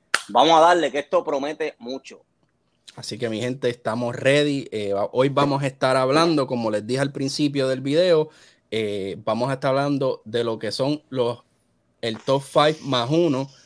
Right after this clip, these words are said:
Speaker 2: Les explico por qué más uno. So, eh, siempre tenemos, ¿verdad? Siempre decimos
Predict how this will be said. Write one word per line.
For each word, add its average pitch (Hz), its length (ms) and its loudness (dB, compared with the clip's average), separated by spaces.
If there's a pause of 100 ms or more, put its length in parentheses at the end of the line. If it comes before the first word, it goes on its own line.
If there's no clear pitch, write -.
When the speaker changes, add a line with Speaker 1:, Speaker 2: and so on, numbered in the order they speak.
(120)
Speaker 2:
Les 123 160 0
explico 131 480 -2
por 110 180 -6
qué 131 140 -2
más 143 160 0
uno. 117 300 -4 (300)
So, 117 480 -2
eh, 113 640 0 (240)
siempre 143 380 0
tenemos, 160 320 2
¿verdad? 143 400 2
Siempre 143 340 -2
decimos 147 360 0